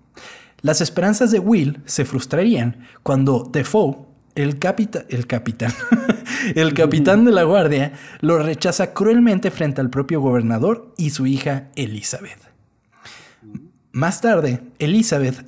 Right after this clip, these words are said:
abordaría un barco del cual sería secuestrada por el pirata Blackheart y retenida por un rescate exorbitante. El gobernador enviaría a Defoe con el pago, pero resulta que estaba secretamente aliado con Blackheart,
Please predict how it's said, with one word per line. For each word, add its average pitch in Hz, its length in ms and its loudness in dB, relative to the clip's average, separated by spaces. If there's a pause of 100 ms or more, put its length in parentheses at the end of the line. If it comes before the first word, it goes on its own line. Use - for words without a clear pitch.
abordaría 151 680 0
un 226 120 4
barco 156 380 0
del 123 180 0
cual 139 200 -2
sería 151 320 0
secuestrada 156 800 -2
por 139 140 -2
el 123 120 -2
pirata 127 580 -2
Blackheart 135 760 -6 (640)
y 170 140 0
retenida 180 600 -2
por 151 160 -2
un 143 100 -2
rescate 147 400 -2
exorbitante. - 840 -8 (440)
El 131 140 -2
gobernador 160 800 -2
enviaría 151 640 0
a - 20 2
Defoe 151 360 0
con 147 160 -2
el 131 140 -2
pago, 131 460 -2
pero 175 200 0
resulta 202 540 0
que - 80 -6
estaba 160 300 -2
secretamente 156 760 -4
aliado 131 360 0
con 143 160 -4
Blackheart, 190 580 -6